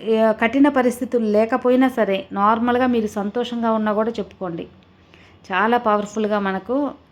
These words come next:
లైఫ్ అనేది చాలా సానుకూలంగా జరుగుతుంది. ఒకసారి ప్రయత్నించి చూడండి. మరో మంచి వీడియోతో మళ్ళీ కలుద్దాం. అంతవరకు సర్వే జన సుఖినో భవంతు.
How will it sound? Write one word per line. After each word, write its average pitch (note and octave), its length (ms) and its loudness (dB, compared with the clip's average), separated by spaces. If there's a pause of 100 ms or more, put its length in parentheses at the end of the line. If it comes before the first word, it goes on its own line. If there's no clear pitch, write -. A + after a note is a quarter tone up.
(120)
లైఫ్ A3 300 0
అనేది A3 320 -4 (100)
చాలా G3 160 -2
సానుకూలంగా G#3 840 -2
జరుగుతుంది. F#3+ 540 -4
ఒకసారి F#3+ 420 -6
ప్రయత్నించి F#3+ 680 -8
చూడండి. F3 360 -8 (1000)
మరో G3+ 140 -2
మంచి A3 240 -2
వీడియోతో G#3+ 320 0
మళ్ళీ F#3+ 200 -4
కలుద్దాం. F#3+ 380 -8
అంతవరకు F3+ 440 -6
సర్వే F#3 380 -6
జన F#3 320 -6
సుఖినో F3+ 380 -12
భవంతు. F3 540 -8